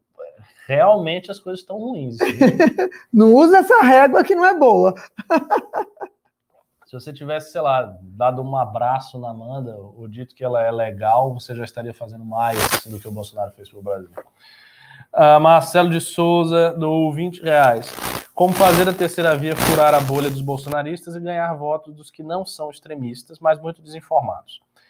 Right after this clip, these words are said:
Speaker 1: Atenuar o discurso e evitar chamar de gado pra evitar a repulsa ajuda ou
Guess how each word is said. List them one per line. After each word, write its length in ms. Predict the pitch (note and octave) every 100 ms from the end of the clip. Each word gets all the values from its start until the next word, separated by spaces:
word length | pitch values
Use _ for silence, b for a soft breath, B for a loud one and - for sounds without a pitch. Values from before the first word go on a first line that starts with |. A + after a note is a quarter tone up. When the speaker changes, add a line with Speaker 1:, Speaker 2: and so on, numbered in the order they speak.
| _ _ -
Speaker 1:
Atenuar 480 | E3 G3 G3+ F#3+
o 40 | F3+
discurso 420 | F3 - F#3 F3+
e 20 |
evitar 280 | D#3+ D#3 D3+
chamar 260 | D3+ D3 C#3
de 80 |
gado 380 | B2 B2+ A#2+ A#2
pra 140 | - C3+
evitar 360 | C3 C3 C3+
a 80 | C3
repulsa 580 | B2+ C3 C3+ C3+ - -
ajuda 600 | C#3+ C3+ C3+ E3+ E3 D#3
ou 300 | - D3+ D3